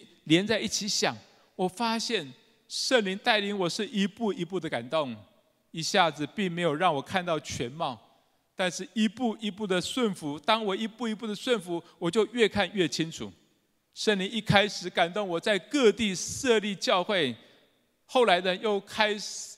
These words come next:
线上的课程、线上的门训班、线上的祷告会、早祷、午祷、晚祷等等，后来又推动R P G的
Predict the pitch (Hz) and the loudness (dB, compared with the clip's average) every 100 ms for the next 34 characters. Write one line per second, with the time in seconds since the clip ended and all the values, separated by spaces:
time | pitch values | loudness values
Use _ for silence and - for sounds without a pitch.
0 | - - 277 220 185 196 175 226 220 151 | -8 -2 0 0 0 -2 -2 0 0 4
1 | 143 139 165 - 247 202 202 185 170 165 | 2 2 -2 -2 0 2 0 0 0 0
2 | 190 240 214 214 196 202 196 - - 226 | -2 -2 -2 4 2 2 -6 -10 0 2
3 | 202 208 190 180 170 156 196 185 196 170 | 2 2 0 0 2 2 0 0 -2 0
4 | 147 180 185 151 147 185 202 170 147 156 | 2 2 2 2 0 -6 0 2 4 2
5 | 214 170 139 170 226 214 127 - - - | 4 0 2 0 4 2 2 -4 -10 2
6 | 214 190 190 208 202 202 175 170 185 185 | 4 4 4 2 2 0 -2 -2 -2 -2
7 | 202 214 214 208 190 175 | -8 -6 -8 -2 0 0